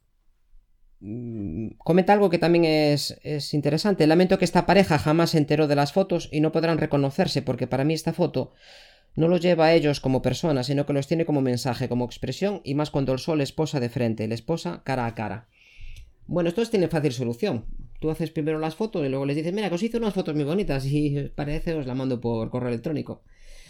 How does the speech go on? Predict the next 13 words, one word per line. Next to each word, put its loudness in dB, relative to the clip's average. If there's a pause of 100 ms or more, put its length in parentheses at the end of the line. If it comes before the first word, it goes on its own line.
(220)
Y 2
así, 2
<laughs> -2
así 2
se 2
cierra 2
el 2
círculo 0
de 2
una 0
fotografía. -4 (260)
El -12 (200)
sujeto, -4